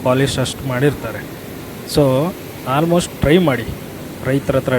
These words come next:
ಡೈರೆಕ್ಟಾಗಿ ಹೋಗಿ ತೊಗೊಂಬರೋದು, ಇಲ್ಲ ಯಾರಿಗಾದ್ರೂ ಹೇಳಿದರೆ, ನಿಮಗೆ ಪರಿಚಯ ಇರೋರು ಇದ್ದರೆ ಅವರೇ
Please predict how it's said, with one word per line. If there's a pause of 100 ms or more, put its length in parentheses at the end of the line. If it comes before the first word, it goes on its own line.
(100)
ಡೈರೆಕ್ಟಾಗಿ
ಹೋಗಿ (100)
ತೊಗೊಂಬರೋದು, (240)
ಇಲ್ಲ (100)
ಯಾರಿಗಾದ್ರೂ (120)
ಹೇಳಿದರೆ, (120)
ನಿಮಗೆ
ಪರಿಚಯ
ಇರೋರು
ಇದ್ದರೆ (540)
ಅವರೇ